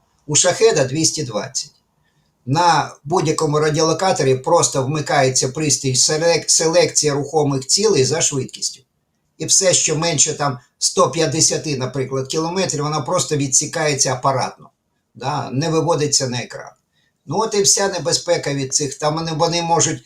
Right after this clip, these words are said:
поставити скільки заго-, завгодно кутових відбивачів, да, щоб вони як, якнайбільше, значить, мітку робили на радіолокаторі. Але вона просто не буде з'являтися на екрані радара.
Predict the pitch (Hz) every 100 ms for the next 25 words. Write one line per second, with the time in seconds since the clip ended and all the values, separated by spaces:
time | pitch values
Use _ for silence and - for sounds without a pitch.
0 | _ _ 156 - 165 160 151 160 - 160
1 | 131 156 156 143 160 151 127 151 139 151
2 | 139 143 - 160 151 151 147 - 147 147
3 | 131 160 160 156 226 208 - _ 123 165
4 | 190 _ _ _ _ - 135 147 156 147
5 | 147 127 151 151 156 160 135 185 175 -
6 | 143 139 131 143 156 156 - 120 113 113
7 | 117 110 113 113 104 113 110 - - -
8 | _ _ _ _ _ _ _ - 196 208
9 | 202 208 - 196 - 170 180 147 147 123
10 | 110 127 131 151 165 127 - 113 110 117
11 | 107 104 _ _ _ _ _ - 127 127
12 | 160 147 135 110 107 - -